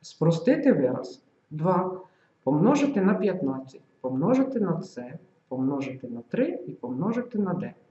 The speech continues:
Якщо ви уважно слухали пояснення вчителя, то даний вираз потрібно було спростити так. У перших дужках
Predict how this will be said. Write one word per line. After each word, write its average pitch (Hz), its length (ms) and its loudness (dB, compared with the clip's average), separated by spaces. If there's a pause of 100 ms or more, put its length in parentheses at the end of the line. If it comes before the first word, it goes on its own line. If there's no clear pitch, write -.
(1000)
Якщо 285 380 2
ви 294 80 6
уважно 233 420 8
слухали 185 480 2
пояснення 180 760 -2
вчителя, 240 500 -2
то 233 160 4
даний 185 400 4
вираз 226 500 0 (180)
потрібно 180 500 2
було 226 260 0
спростити - 760 -8
так. - 280 -20 (880)
У 135 80 -8
перших 302 480 4
дужках 165 640 0